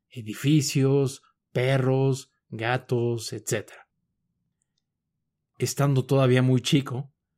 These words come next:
un día mis papás me llevaron a un rancho. Al llegar allá, vi una vaca por primera vez en mi vida.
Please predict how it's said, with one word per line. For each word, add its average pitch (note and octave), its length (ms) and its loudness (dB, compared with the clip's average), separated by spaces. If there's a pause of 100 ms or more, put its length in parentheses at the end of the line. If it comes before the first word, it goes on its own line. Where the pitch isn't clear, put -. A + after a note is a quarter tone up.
(480)
un G3 160 6
día F#3+ 180 8
mis F#3+ 180 8
papás C#3 360 2
me C3 100 4
llevaron A#2+ 460 2
a A#2 40 0
un A#2 140 -2
rancho. G2 360 -8 (1800)
Al B2 200 -2
llegar C#3+ 340 2
allá, C#3+ 400 0 (720)
vi D3 220 4
una G#3 220 6
vaca B2 520 0 (180)
por B2+ 220 0
primera B2 460 0
vez B2+ 240 -2
en A#2 100 -4
mi A2 80 -4
vida. G#2+ 340 -6